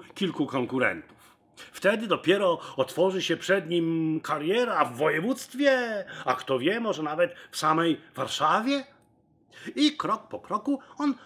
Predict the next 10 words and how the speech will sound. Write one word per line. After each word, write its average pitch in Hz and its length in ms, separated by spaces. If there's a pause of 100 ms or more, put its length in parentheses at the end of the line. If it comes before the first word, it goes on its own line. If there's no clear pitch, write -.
rozgrywa 175 800
swoje 107 440
podchody. - 520 (300)
Ploteczka, 202 760 (1120)
pomówionko, 135 1080 (560)
cichcem 151 400
sprzedane 110 520
oszczerstwo, 143 920 (460)
szantażyk, 190 1160 (580)
prowokacyjka. - 1160